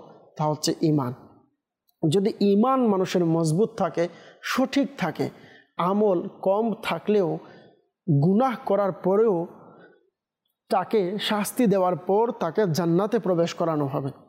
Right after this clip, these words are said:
কিন্তু কেউ যদি সারা জীবন ভালো কাজ করে কিন্তু সে ঈমান নিয়ে মারা যেতে পারেনি, তাহলে ওই ব্যক্তি সারা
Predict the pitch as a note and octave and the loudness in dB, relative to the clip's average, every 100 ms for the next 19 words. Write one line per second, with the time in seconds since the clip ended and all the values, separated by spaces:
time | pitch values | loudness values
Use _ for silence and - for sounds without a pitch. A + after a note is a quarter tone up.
0 | _ - D4 C4+ - D#3+ - - - - | _ 0 2 2 0 -2 -4 -20 -20 -20
1 | _ _ _ - C#4 D4 C4+ B3 - A3 | _ _ _ -2 2 2 2 2 0 0
2 | A#3+ F3+ F#3+ G#3+ C#4+ C4+ G3+ C#3 F#3+ F#3 | 0 2 2 4 2 2 0 0 0 2
3 | F3 - - D#3+ A3 - - - - B3 | 0 -2 -4 0 0 -2 -20 -20 -2 2
4 | C#4 A3+ F3+ D#3+ - - - _ _ _ | 2 2 0 -2 -8 -20 -20 _ _ _
5 | _ _ _ _ _ - - A3 A3 F#3+ | _ _ _ _ _ -6 -2 -2 2 2
6 | F#3+ A3+ A3+ G#3+ G#3 E3+ D#3+ E3+ D#3+ D#3+ | 2 2 2 2 2 2 0 0 0 0
7 | C#3 - D3+ D3 C3 - _ _ _ D#3+ | -2 -2 0 0 -2 -12 _ _ _ -4
8 | F3+ G#3 E3+ - - - A3 B3+ F#3+ F#3 | -2 0 0 -4 -18 -2 0 4 2 0
9 | - G3 F3+ F#3 - _ _ _ - G3 | -4 0 0 -2 -14 _ _ _ -6 -2
10 | G3+ G#3 | 0 0